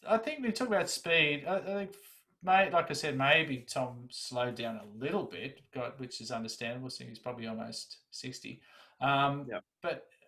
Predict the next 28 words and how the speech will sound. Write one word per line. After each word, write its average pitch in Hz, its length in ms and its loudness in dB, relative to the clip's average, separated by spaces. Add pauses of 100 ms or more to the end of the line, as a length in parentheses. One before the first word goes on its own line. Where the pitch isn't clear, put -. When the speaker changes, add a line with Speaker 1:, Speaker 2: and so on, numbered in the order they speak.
(240)
Speaker 1:
I 247 220 2
reckon 139 380 0
through 123 340 -6
most 131 480 0
of 131 140 -4
his 120 300 -8 (680)
career, 117 520 -4 (100)
he, 131 400 -4
like, 131 180 -2
you'd 135 120 -6
see 185 120 -2
him 175 100 -2
out 147 120 4
in 110 60 -6
the 127 40 -4
surf 123 640 -2
in 143 200 -6
person, 123 560 -2 (320)
you'd 135 100 -12
say, 147 100 -2
"There's 147 220 -4
not 170 280 0
many 156 160 -4
people 131 380 -6
get - 220 -12
surfing 127 400 -4
that 113 220 -8
fast." - 520 -8